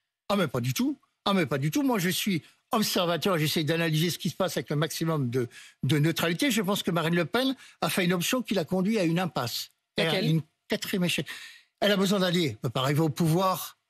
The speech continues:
Speaker 1: toute seule. Elle a plutôt cherché à aller chercher, elle a plutôt cherché, pardon, euh, ses alliés à gauche. Euh, par deux fois entre deux mille dix-sept et deux mille vingt-deux, euh, dans l'entre-deux tours, elle a tendu la main à Mélenchon, avec le succès qu'on a,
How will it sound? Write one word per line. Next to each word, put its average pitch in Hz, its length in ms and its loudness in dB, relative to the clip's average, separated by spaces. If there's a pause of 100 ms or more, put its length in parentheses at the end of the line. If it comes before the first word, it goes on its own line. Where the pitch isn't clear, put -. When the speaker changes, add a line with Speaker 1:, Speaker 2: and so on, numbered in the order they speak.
Speaker 1:
toute - 140 -2
seule. 123 320 0 (240)
Elle 185 100 2
a 175 80 0
plutôt 202 240 -2
cherché 190 320 0
à 190 40 0
aller 170 100 0
chercher, 165 420 -2 (140)
elle 139 100 -2
a 131 100 0
plutôt - 320 -4
cherché, 156 340 0
pardon, 165 260 -2 (500)
euh, 147 160 0
ses 156 260 0
alliés 175 300 0
à 151 80 -2
gauche. 170 480 0 (560)
Euh, - 160 -6 (100)
par 156 140 0
deux 180 140 2
fois 196 240 0
entre 175 180 0
deux 151 120 2
mille 147 300 0
dix-sept 165 600 -2
et 151 60 2
deux 135 260 0
mille 160 260 2
vingt-deux, 156 480 0
euh, 196 540 0
dans 165 160 -2
l'entre-deux 160 680 0
tours, 226 220 0
elle 196 60 0
a 190 40 -2
tendu 190 280 0
la 190 100 2
main 196 160 2
à 202 40 2
Mélenchon, 196 480 0
avec 170 200 -2
le 175 80 0
succès 185 320 -2
qu'on 202 180 0
a, 208 140 0